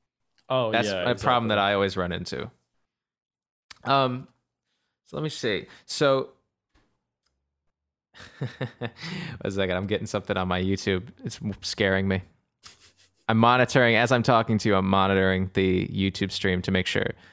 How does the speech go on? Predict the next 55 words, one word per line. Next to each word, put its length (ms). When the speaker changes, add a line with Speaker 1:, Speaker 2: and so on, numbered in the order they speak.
Speaker 2:
that 100
I 100
don't 260
go 160
offline, 680
because 240
that 140
was 140
an 80
issue 440
the 180
last 360
time. 380
Speaker 1:
Oh, 160
no. 100
Speaker 2:
Um, 400
<laughs> 840
it's, 200
it's 260
a, 80
YouTube's 440
a 40
pain 260
in 100
the 80
butt, 360
because 400
I 120
have 200
to 100
make 200
sure 160
that 300
it's 180
getting 260
a 60
clean 300
signal, 460
and 120
then 220
it's 160
also 280
running 300
it 120
back 240
to 100
me, 120
and 100
I'm 80
trying 200
not 120
to 100
overload 400
my 160
internet 320